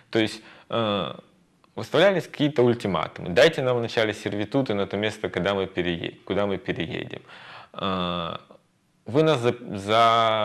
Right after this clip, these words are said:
заталкиваете в какой-то угол, где у нас никто ни-, ничего не будет покупать» и так далее. То есть изначально позиция была занята такая, что, ну, договориться нельзя. Поэтому принято было решение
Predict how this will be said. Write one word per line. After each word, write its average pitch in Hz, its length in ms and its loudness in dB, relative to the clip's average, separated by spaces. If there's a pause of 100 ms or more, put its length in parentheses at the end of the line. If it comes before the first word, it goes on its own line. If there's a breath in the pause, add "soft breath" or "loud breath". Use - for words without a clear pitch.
(1160)
заталкиваете 123 540 4
в - 60 -14
какой-то - 400 0
угол, 113 300 4
где 95 180 0
у 101 60 0
нас 107 240 -2
никто 98 280 -4
ни-, 95 240 -4
ничего 98 380 -6
не 98 80 -4
будет 92 320 -6
покупать» - 500 -6
и 95 40 -8
так 120 220 0
далее. 151 360 2
То - 120 -4
есть - 120 -4 (260 loud breath)
изначально 147 600 2
позиция 120 580 2
была 107 240 2
занята 110 420 -2
такая, 180 520 2
что, 120 560 4
ну, 120 260 -2
договориться 127 680 2
нельзя. 101 400 -4 (540 soft breath)
Поэтому 185 400 2
принято 156 380 2
было 120 240 2
решение 110 720 -2